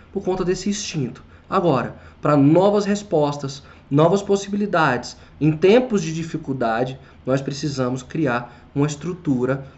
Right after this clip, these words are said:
uma, criar, é, é, categorias positivas, sim, pra novas respostas, respostas mais criativas.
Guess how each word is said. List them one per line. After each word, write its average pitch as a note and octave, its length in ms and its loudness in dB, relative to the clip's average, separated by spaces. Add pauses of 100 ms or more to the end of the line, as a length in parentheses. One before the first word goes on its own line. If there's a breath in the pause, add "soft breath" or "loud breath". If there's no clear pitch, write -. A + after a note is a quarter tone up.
(140)
uma, C#3 380 2 (120)
criar, D#3 720 0
é, C3+ 580 2 (400 loud breath)
é, B2 160 0
categorias F3+ 1000 2 (880 soft breath)
positivas, F#3+ 640 4
sim, E3 400 -8 (200)
pra E3+ 160 0
novas C#3+ 400 0
respostas, B2+ 720 -8 (220 loud breath)
respostas B2+ 480 -4
mais A#2 320 -6 (340 loud breath)
criativas. E3+ 720 -2